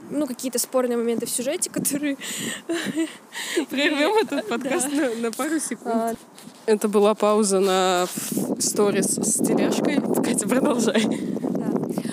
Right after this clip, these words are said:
Speaker 1: Вот. И этот француз, он, э, выступает как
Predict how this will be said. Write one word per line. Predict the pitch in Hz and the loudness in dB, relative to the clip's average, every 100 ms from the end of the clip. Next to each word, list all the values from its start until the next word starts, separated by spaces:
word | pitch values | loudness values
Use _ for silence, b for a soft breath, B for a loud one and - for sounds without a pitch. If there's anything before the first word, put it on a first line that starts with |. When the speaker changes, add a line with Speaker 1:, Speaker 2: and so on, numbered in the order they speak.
| B | B
Speaker 1:
Вот. | - 214 226 214 202 - | -4 -2 2 2 0 -2
И | - 247 254 | -2 -2 0
этот | 262 247 - | 0 0 -2
француз, | 233 233 - 269 320 320 - | -2 -2 -2 0 0 0 -2
он, | 220 240 262 | -2 0 0
э, | 240 226 214 | 0 0 0
выступает | 220 - 233 214 240 233 | -4 -4 -6 -2 -2 -2
как | 220 | -6